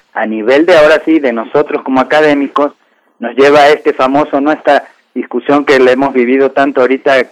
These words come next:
que es la cuestión del diálogo de saberes, ¿no? Y que yo siento que por ahí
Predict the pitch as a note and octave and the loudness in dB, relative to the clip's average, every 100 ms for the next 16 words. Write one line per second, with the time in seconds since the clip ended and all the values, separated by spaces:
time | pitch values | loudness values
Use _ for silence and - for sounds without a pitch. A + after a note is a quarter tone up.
0 | - A#2+ C3 B2 - - B2+ B2 A#2+ A#2 | -6 -2 -2 -2 -4 -4 -2 0 2 2
1 | B2+ B2 A2+ A2 B2+ C#3 F3 C#3 A2+ C3+ | 2 0 0 -2 0 2 2 0 -4 -8
2 | F#3 D3 A#2+ G#2+ _ _ _ _ _ - | -10 -6 -8 -8 _ _ _ _ _ -10
3 | A#2+ C3+ C#3 D3 - A#2 A#2+ A#2 C3 C#3+ | -6 -2 0 -2 -2 -2 0 2 2 0